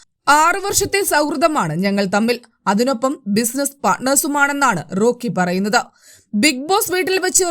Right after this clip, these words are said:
റോക്കി തന്റെ വീടെന്ന് പറഞ്ഞ് പരിചയപ്പെടുത്തിയ വീടും ചർച്ചയായിരുന്നു. ഇതേ വീട്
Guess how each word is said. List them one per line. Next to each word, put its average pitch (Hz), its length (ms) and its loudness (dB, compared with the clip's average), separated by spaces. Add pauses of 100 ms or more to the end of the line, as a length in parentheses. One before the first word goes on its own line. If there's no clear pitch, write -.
റോക്കി 302 300 -2
തന്റെ 320 280 0
വീടെന്ന് 294 480 0
പറഞ്ഞ് 302 280 0
പരിചയപ്പെടുത്തിയ 277 680 -2
വീടും 254 580 -2
ചർച്ചയായിരുന്നു. 190 760 -2 (520)
ഇതേ 233 300 2
വീട് 269 280 0